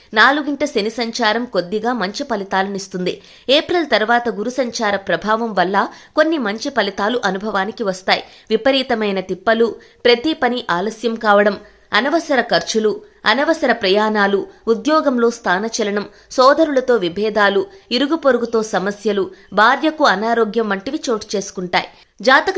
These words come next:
చక్రంలోని గ్రహాల స్థితిగతులు, దశాంతర్దశలు బావుంటే ఈ ఫలితాలు తగ్గుతాయి.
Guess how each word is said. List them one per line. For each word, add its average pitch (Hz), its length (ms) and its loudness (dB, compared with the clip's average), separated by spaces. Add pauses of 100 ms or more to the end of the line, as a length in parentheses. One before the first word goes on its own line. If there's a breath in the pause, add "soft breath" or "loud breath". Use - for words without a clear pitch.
చక్రంలోని 240 540 2
గ్రహాల 196 420 -2
స్థితిగతులు, 214 760 -4 (200 loud breath)
దశాంతర్దశలు 226 840 0 (100)
బావుంటే 196 520 -2 (220 loud breath)
ఈ 339 100 4 (100)
ఫలితాలు 220 400 -2
తగ్గుతాయి. 185 500 -2